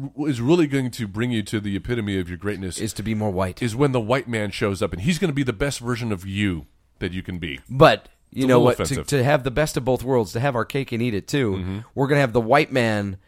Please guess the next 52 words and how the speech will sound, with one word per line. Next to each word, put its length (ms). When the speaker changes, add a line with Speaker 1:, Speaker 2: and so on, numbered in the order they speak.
Speaker 2:
fight 340
against 380
the 80
white 280
man 320
Speaker 1:
Oh, 140
yeah. 360
Speaker 2:
to 100
defend 560
the 20
blue 300
man 320
Speaker 1:
Because 500
we, 220
Speaker 2:
group. 120
Speaker 1:
we 140
have 260
simultaneous 600
white 300
guilt 440
and, 200
like, 160
superiority 580
<laughs> 40
complex. 360
Speaker 2:
That's 100
right. 320
Yeah, 200
it's 260
so 260
weird. 320
And 160
you 80
see 240
it 140
all 180
play 300
out 260
in 100
the 60
middle 300
of 80
this 180
movie 380
where 220
it's, 80
Speaker 1:
Yeah. 260
Speaker 2:
it's 200
like, 100
"Wow, 360
James, 420
what, 220